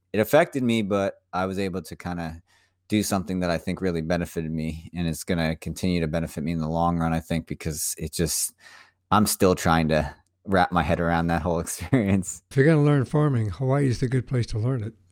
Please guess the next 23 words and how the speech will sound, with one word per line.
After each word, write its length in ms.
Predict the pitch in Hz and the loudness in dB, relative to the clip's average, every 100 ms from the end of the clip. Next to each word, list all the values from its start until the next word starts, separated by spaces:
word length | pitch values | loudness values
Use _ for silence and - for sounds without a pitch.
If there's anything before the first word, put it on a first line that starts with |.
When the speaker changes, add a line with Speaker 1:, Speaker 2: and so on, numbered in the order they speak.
| - | -8
Speaker 2:
It's 300 | 113 - _ _ - | -8 -10 _ _ 0
Speaker 1:
Oh 120 | 104 | 6
yeah, 180 | 113 110 113 - - | 8 8 6 0 -4
the 80 | 90 | -2
climate's 520 | - 107 139 107 - | 4 4 6 4 2
there. 240 | 92 85 82 | 2 4 4
There's 180 | 104 | 0
so 100 | - | 2
many 160 | 127 127 | 2 2
different, 280 | 117 113 104 | 2 2 2
like, 160 | 92 | 2
climate 400 | - 104 113 73 | 2 0 0 -4
zones. 420 | 76 80 80 80 80 | -4 -2 -2 -4 -4
You 140 | 87 | -2
can, 260 | 87 82 85 | -2 -6 -2
you, 200 | 101 101 | 2 2
you 240 | 110 110 | 4 6
go 140 | 104 101 | 8 8
down, 240 | 98 95 | 8 6
like, 240 | 92 90 - | 6 4 2
to 440 | 92 87 87 - _ - | 0 2 0 -2 _ -14
the 60 | 87 | -2
desert, 580 | 98 104 101 98 98 | 2 4 4 2 0